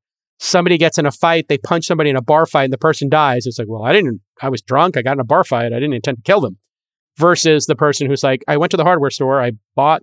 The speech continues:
like, ammonia, I bought plastic tarps, and I ser-, I'm a serial killer, and I killed this person, and then I buried them," and, you know, like, not to get graphic here, but, uh, premeditated. You understand what that means. <laughs> So, um,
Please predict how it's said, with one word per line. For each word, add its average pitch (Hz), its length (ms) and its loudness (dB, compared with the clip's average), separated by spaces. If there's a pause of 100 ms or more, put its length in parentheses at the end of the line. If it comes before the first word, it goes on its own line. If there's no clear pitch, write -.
like, 135 280 -2
ammonia, 147 400 2
I 143 120 0
bought 143 280 0 (440)
plastic 160 400 -2
tarps, 151 400 -2
and 113 180 -6 (440)
I 156 80 0
ser-, 170 220 0
I'm 143 120 0
a 147 40 0
serial 160 260 2
killer, 143 200 2
and 139 100 0
I 135 40 0
killed 151 200 2
this 131 80 -6
person, 139 340 0
and 120 180 -2
then 131 140 0
I 127 80 0
buried 127 300 2
them," 123 160 0
and, 120 160 -2
you 139 80 2
know, 113 80 0
like, 120 140 -2 (600)
not - 80 -8
to - 40 -12
get 127 120 -2
graphic 202 320 0
here, 135 140 0
but, 123 140 -2 (120)
uh, 139 60 -6
premeditated. 135 720 0
You 147 100 2
understand 135 320 0
what 120 80 -4
that 120 140 -2
means. 117 360 -4
<laughs> 170 60 2 (1040)
So, 185 520 4
um, 185 440 2